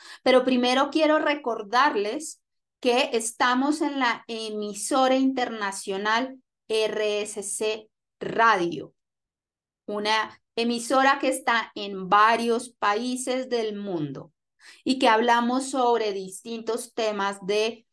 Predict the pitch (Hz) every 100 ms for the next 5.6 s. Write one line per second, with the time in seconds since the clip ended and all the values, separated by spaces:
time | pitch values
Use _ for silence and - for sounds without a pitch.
0 | _ 190 220 196 185 - 220 202 196 180
1 | 185 185 175 180 175 170 185 - 175 185
2 | 208 190 175 170 - 180 180 202 196 180
3 | 190 175 175 180 170 170 165 226 233 214
4 | 208 196 190 - - - 240 - 202 185
5 | 185 - 226 202 175 190